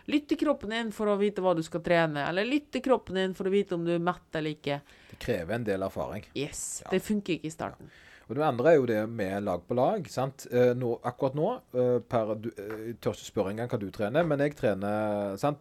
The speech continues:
Speaker 2: seks kondisjonsøkter, eh, i uka. Eh, og, eh, det, det, av varierende lengde,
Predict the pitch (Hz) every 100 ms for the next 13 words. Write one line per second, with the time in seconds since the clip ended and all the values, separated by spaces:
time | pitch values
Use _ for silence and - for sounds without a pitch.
0 | - - - 120 - - - - 123 113
1 | 110 113 104 - 131 120 120 120 117 113
2 | 113 - 170 320 - _ - - - -
3 | - 131 135 135 131 127 127 120 117 113
4 | 107 98 _ _ _ - 123 123 120 117
5 | 117 110 104 107 107 120 120 127 - 131
6 | 127 - 127 190 - - 240 180 113 139
7 | 185 202 180 127 147 269